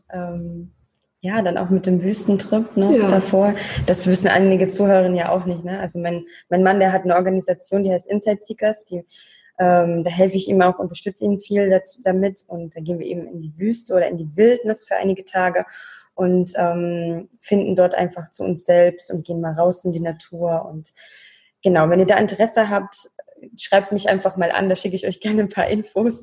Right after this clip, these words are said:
Speaker 2: Und wir
Speaker 1: Darum
Speaker 2: schreiben's
Speaker 1: soll's
Speaker 2: in die Shownotes,
Speaker 1: Wir
Speaker 2: hab ich
Speaker 1: schreiben's in die
Speaker 2: gesehen.
Speaker 1: Shownotes, genau, da schreiben wir noch ein paar Sätze mal dazu und noch einen Link, wenn euch das interessiert. Ähm, im September findet da auf jeden Fall noch ein Event wieder statt.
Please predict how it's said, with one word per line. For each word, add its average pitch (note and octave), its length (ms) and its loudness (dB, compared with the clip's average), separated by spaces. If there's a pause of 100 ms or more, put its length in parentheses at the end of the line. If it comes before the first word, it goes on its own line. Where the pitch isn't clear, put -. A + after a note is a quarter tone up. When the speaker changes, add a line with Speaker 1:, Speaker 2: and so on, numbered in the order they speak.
Speaker 2:
Und A3+ 100 -4
wir B3+ 60 0
Speaker 1:
Darum G3+ 260 4
Speaker 2:
schreiben's - 40 2
Speaker 1:
soll's - 200 4
Speaker 2:
in A#3+ 60 -2
die - 260 -8
Shownotes, B3 560 -6
Speaker 1:
Wir C4 80 2
Speaker 2:
hab - 60 -2
ich A#3+ 80 -2
Speaker 1:
schreiben's D#4 240 2
in C#4 80 2
die A#3+ 80 4
Speaker 2:
gesehen. - 160 -4
Speaker 1:
Shownotes, D#4+ 580 0
genau, A#3+ 340 0
da A3+ 80 -2
schreiben A#3 220 -2
wir A#3 60 2
noch A3+ 100 2
ein G#3+ 80 -2
paar G#3 220 0
Sätze G#3+ 280 0
mal G3 160 0
dazu A#3 440 -6 (380)
und G3 240 0
noch G3 160 0
einen F#3+ 80 2
Link, G#3+ 300 2
wenn F#3+ 140 2
euch F#3+ 140 -2
das G3 160 -2
interessiert. G3 640 -4 (460)
Ähm, F#3 360 4
im F#3+ 140 -2
September F#3 500 0
findet F3+ 280 -2
da F3 100 -2
auf - 80 -14
jeden F3+ 180 -6
Fall F3+ 160 -4
noch F3 160 -6
ein F3+ 100 -6
Event F3 380 -4
wieder F#3 160 -6
statt. - 500 -6